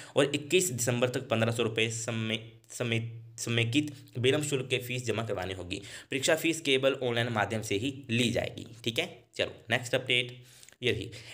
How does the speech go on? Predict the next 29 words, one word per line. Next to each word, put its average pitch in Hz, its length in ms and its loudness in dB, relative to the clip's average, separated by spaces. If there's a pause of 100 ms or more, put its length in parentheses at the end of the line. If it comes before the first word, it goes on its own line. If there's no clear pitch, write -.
एमबीबीएस 170 560 2
बीडीएस 127 320 0
के 147 100 0
दूसरे 120 400 2
दौर 120 480 0
की 113 60 -4
काउंसलिंग 107 440 -2
का 110 60 0
शेड्यूल 98 360 0
जारी। 95 280 2
तो 117 220 -2
ये 107 140 4
भी 110 120 0
एक 113 180 -2
इंपॉर्टेंट 104 400 -2
अपडेट 104 260 -2
है 131 60 2
दोस्तों, 123 260 0
छः 117 240 0
से 120 80 -2
बारह 107 260 2
दिसंबर 131 340 -2
तक 131 220 -6
पोर्टल 110 300 2
के 117 120 2
माध्यम 98 340 0
से 147 140 2
जो 117 100 -2
है 110 200 0